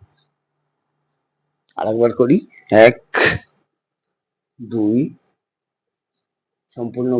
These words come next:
বডি ওয়েট সামনে, হাতের উপরে বডি ওয়েট, মুখ তোলা, দুই, নেক্সট,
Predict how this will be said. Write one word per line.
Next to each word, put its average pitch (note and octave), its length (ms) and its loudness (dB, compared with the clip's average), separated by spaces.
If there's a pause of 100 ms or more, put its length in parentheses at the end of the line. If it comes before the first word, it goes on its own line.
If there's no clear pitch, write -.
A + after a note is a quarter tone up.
বডি A2+ 240 2
ওয়েট A2 180 0 (100)
সামনে, A2+ 300 0 (200)
হাতের - 280 2
উপরে G#2+ 300 -2
বডি G2 320 -4
ওয়েট, G#2+ 280 -4 (3000)
মুখ A#2 240 -10 (120)
তোলা, A#2 280 -2 (1700)
দুই, A2 340 2 (2500)
নেক্সট, A#2+ 400 -8